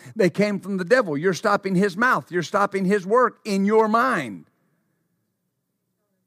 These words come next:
But notice whose responsibility it is to crucify the flesh.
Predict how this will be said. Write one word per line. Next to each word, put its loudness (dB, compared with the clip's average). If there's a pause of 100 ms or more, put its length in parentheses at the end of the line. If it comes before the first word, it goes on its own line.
(580)
But 4
notice 2
whose -2
responsibility 0
it -2
is 0 (120)
to -16
crucify -6
the -10
flesh. -6